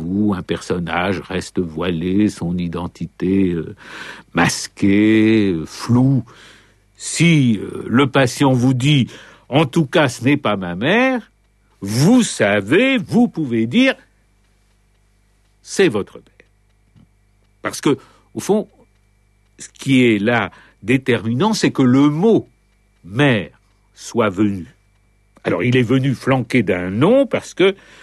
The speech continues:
eh ben, c'est le signe que, sans doute, il était refoulé et qu'il ne pouvait, euh, apparaître que avec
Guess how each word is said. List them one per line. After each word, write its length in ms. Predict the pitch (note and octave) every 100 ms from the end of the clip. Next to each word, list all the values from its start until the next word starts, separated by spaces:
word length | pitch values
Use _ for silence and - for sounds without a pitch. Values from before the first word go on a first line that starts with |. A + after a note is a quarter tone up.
| - - _
eh 60 | -
ben, 200 | - -
c'est 180 | - E2+
le 40 |
signe 440 | - - F#2+ E3+ -
que, 140 | - - - _ - - _ - -
sans 360 | - G2 F#2
doute, 360 | C#2+ G2+ E3+ - _
il 220 | B2 - -
était 480 | - - D3 D#3 -
refoulé 680 | A#2+ C3+ - F2 F2 F3+ - _ -
et 140 | C3
qu'il 220 | - C3
ne 40 | G#2+
pouvait, 520 | C3 B2 C3 A2 - _ _ _ _
euh, 200 | A#2+ F#2+ - _
apparaître 960 | G#2+ G#2+ - C#3+ B2 G#3 B3 - - _ _ _ _ _ -
que 360 | C3+ F#3 G#3 - _ -
avec 460 | - - A2+ -